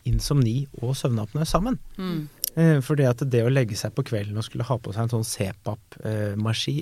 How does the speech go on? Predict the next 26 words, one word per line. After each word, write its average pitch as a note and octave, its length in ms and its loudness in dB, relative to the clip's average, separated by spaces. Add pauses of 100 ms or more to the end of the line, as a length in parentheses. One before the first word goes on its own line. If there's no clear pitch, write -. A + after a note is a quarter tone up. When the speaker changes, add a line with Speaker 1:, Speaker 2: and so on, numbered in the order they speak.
Speaker 1:
eh, C#3 80 2
maskin C3+ 680 2
som C#3+ 140 4
blåser G#2+ 340 -2
luft A#2+ 240 -2
inn, C#3 160 2
og C3 80 2
du A#2 80 0
har A#2 80 2
en B2+ 60 2
maske - 340 -4
som - 160 -8
skal B2+ 160 -4
tette A#2 320 -2
helt G#2+ 160 -4
rundt A2+ 160 -4
nesa, B2+ 320 0 (140)
Speaker 2:
Mm. E3+ 240 -4 (240)
Speaker 1:
så, D3 240 4 (420)
så D3+ 220 2
er C3 80 6
det B2 100 4
veldig A2+ 320 4
vanskelig A2+ 320 0
hvis A#2 160 -2
du - 60 -8